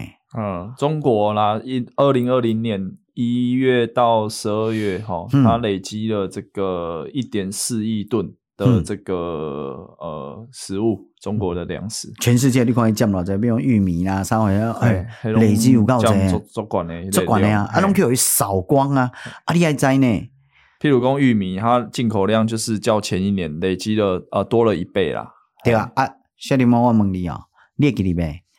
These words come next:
Speaker 1: 嗯。
Speaker 2: 因为东，中国在做这个代志的时阵，因为中国较少，因为伊有一寡资讯拢无透明嘛，
Speaker 1: 是。
Speaker 2: 啊，拢较少年嘛。
Speaker 1: 嗯。
Speaker 2: 武汉肺炎进前，伊拢甲大家讲无代志，拢隐匿嘛。但是口罩叫扫了了，会记得没？
Speaker 1: 嗯哼，嗯，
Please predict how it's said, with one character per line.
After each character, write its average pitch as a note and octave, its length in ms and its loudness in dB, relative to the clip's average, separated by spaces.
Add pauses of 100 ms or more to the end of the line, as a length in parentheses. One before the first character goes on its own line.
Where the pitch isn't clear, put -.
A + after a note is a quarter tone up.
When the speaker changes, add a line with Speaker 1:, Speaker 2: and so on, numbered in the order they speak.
(380)
Speaker 1:
嗯。 - 140 -14
Speaker 2:
因 C3 120 4
为 A2+ 100 4
东， C3 500 0
中 C3 160 4
国 B2 140 2
在 C#3+ 80 4
做 C#3+ 180 2
这 C#3+ 120 2
个 A#2+ 80 2
代 F#2 180 0
志 F2+ 120 -4
的 F2+ 100 0
时 E2+ 120 -4
阵， G#2 140 2
因 A#2 60 4
为 G#2+ 80 6
中 A2 200 0
国 G#2+ 120 0
较 A#2+ 100 0
少， A2 480 0
因 A#2 120 0
为 A2 100 4
伊 A#2 100 2
有 A2+ 120 2
一 F2 40 -2
寡 B2 200 0
资 B2+ 220 -2
讯 A#2+ 160 2
拢 A#2 120 4
无 G#2 120 0
透 G#2 200 0
明 C#2+ 180 -6
嘛， B1+ 160 -10 (160)
Speaker 1:
是。 - 140 -10
Speaker 2:
啊， B2+ 80 2
拢 B2+ 160 6
较 A2 120 0
少 A#2 300 2
年 F2+ 160 2
嘛。 C#2+ 340 -6
Speaker 1:
嗯。 E2+ 140 -10 (520)
Speaker 2:
武 D3+ 120 4
汉 B2+ 180 4
肺 C#3 160 4
炎 A2+ 280 6
进 C3 220 4
前， F#2 200 0
伊 F#2+ 80 0
拢 A2+ 140 4
甲 G2+ 100 4
大 E2+ 120 -2
家 F#2 100 0
讲 G#2+ 160 0
无 G#2 260 2
代 F2 160 0
志， D#2 220 -8
拢 G2+ 160 0
隐 F2+ 140 -2
匿 F#2+ 300 2
嘛。 D#2+ 120 -6 (160)
但 A2+ 120 2
是 A2+ 120 0
口 A2 180 0
罩 C3+ 160 2
叫 A#2+ 160 0
扫 A#2 180 0
了 G2+ 140 2
了， G2+ 140 2
会 E2+ 80 0
记 D#2 140 -6
得 C2+ 40 -10
没？ C#2+ 120 -10 (200)
Speaker 1:
嗯 G#2+ 160 -4
哼， A2 300 -6
嗯， G2 100 -4